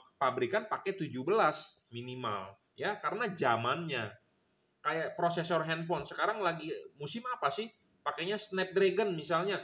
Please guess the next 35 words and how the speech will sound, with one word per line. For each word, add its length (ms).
ya 160
semua 400
handphone-handphone 640
premium 480
pakainya 320
Snapdragon. 720
Tujuh 320
delapan 400
puluh 320
G 320
atau 320
yang 80
sekarang 400
delapan 320
dua 240
puluh 320
G, 320
ya. 240
Semua 320
pakainya 400
sama. 480
Jadi 240
zamannya. 720
Nah, 240
zamannya 800
led 160
sekarang 480
itu 240
idealnya 560
di 160
dua 160
ribu 240
dua 240
puluh 160
satu 160